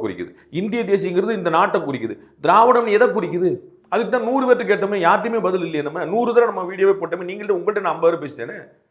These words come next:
அப்புறம், அப்புறம் ரெண்டும் ஒண்ணு ஒண்ணு, ரெண்டும் முரண்றாரு. தமிழர்களுக்கு எதிரான சிந்தனை திராவிடம், தமிழர்களை வந்து ஒரு மாற்று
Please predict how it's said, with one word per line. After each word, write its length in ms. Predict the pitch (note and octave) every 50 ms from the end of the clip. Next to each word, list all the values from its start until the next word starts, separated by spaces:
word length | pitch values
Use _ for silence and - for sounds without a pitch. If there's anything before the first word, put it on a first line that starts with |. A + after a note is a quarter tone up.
| _ _ _
அப்புறம், 340 | C3 D#3+ G#3 G#3+ G3+ F#3 E3 D#3+
அப்புறம் 160 | D#3 D#3+ G3
ரெண்டும் 260 | A#3 B3+ B3+ C4+ A#3+ A3
ஒண்ணு 140 | G#3+ G#3 G#3
ஒண்ணு, 160 | B3 A#3 G3+
ரெண்டும் 240 | A#3 B3 C4 A#3+ G#3+ G3+
முரண்றாரு. 600 | A3 A#3+ C#4 C#4+ C#4+ C#4 C4 G#3+ F3+ D3+ B2+ - - - - _ _ _ - - _ _ _ _ _ _
தமிழர்களுக்கு 600 | - C#3 F#3 A3 A#3+ A#3 A#3 A3 G#3+ G3+ - - D#3+ E3 G#3
எதிரான 320 | A#3 B3 B3 B3+ B3 C4 A#3+ -
சிந்தனை 280 | G3+ F#3+ F#3+ G3+ G#3 F#3+ D#3
திராவிடம், 420 | D3 D3 E3+ D#3+ D3+ C#3+ B2+ - - - - _ _ _ _ C#3
தமிழர்களை 460 | D3+ G#3 A#3 B3 A#3 G#3 G3+ G3 G3 F3
வந்து 160 | E3+ F#3 G3+ A#3 G#3
ஒரு 80 | F#3+ E3 D#3+
மாற்று 260 | F3 G#3 A3 A3 A3